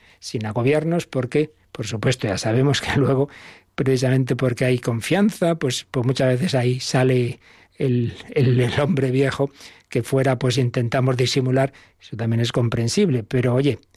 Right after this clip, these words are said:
si te ha salido ese genio, esa bordería, oye, pues vale, ha salido. Pero hay que saber pedir perdón y perdonar y tener ese detalle y,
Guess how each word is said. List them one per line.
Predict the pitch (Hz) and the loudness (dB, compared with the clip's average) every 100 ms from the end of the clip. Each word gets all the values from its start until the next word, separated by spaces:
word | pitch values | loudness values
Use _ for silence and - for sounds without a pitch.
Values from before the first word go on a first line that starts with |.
| _ | _
si | - - 120 117 113 110 | -6 0 2 2 0 -2
te | - | 0
ha | - | 0
salido | - 135 139 139 | 2 2 2 2
ese | 131 - | 0 -4
genio, | - 139 135 131 135 - - _ _ | -2 0 2 0 -2 -4 -18 _ _
esa | - 131 | -8 -2
bordería, | 120 117 113 113 127 131 123 123 120 - | 0 0 -2 0 2 2 2 0 -2 -4
oye, | 120 120 - - | -2 -2 -4 -8
pues | 110 98 92 - | -4 -4 -6 -2
vale, | 117 110 - - | 0 0 -4 -6
ha | 131 | -4
salido. | 131 104 - - - _ _ | -2 -4 -6 -12 -20 _ _
Pero | - 101 98 | -4 0 0
hay | |
que | 110 113 | 0 0
saber | 120 110 | 2 0
pedir | 113 110 104 | 0 -2 0
perdón | 127 113 - - _ - _ _ | 0 -2 -4 -8 _ -20 _ _
y | 131 113 | -12 -6
perdonar | 110 104 120 113 - _ - - _ | -6 -2 0 0 -4 _ -20 -20 _
y | 117 | -10
tener | - 107 113 | -4 -2 0
ese | 113 - | 0 0
detalle | 113 104 139 123 107 | -2 0 0 0 -2
y, | 98 95 | -4 -6